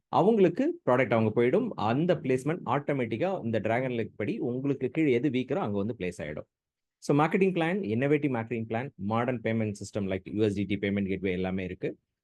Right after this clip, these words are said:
Moreover வந்து பாத்தீங்கன்னா, இன்னைக்கு நாற்பது கண்ட்ரிக்கு மேல ஒரு, ஒரு வருஷத்துலயே அவங்க வந்து எஸ்டாப்ளிஷ் பண்ணிருக்காங்க. டைனஸ் சக்சஸ் அகாடமி மூலமா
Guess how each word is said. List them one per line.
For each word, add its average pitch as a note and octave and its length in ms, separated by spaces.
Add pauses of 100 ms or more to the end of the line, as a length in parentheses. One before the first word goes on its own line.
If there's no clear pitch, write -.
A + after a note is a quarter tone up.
(960)
Moreover F#3 400
வந்து D#3 140
பாத்தீங்கன்னா, D3+ 280
இன்னைக்கு B2 240
நாற்பது D#3+ 440
கண்ட்ரிக்கு D3+ 360
மேல C3 240
ஒரு, A2+ 180
ஒரு D3+ 260
வருஷத்துலயே F3 300
அவங்க B2 240
வந்து A#2+ 80
எஸ்டாப்ளிஷ் G#2 440
பண்ணிருக்காங்க. G2+ 600
டைனஸ் F#3 360
சக்சஸ் C#3+ 340
அகாடமி A2 320
மூலமா G#2 360